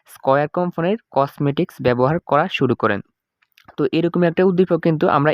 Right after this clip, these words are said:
এর আগেও পেয়েছি। তো আমরা দেখি প্রশ্ন কি করা হয়েছে।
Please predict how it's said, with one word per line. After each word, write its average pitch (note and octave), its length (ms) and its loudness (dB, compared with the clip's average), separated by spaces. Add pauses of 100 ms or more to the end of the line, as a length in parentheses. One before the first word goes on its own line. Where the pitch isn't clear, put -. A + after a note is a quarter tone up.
এর E3+ 180 0
আগেও C3+ 280 2
পেয়েছি। D3 380 -4 (580)
তো C3+ 100 -2 (200)
আমরা D3 180 -2
দেখি E3 300 -4
প্রশ্ন C3 380 -6
কি C#3+ 140 -6
করা B2+ 200 2
হয়েছে। A2+ 320 -2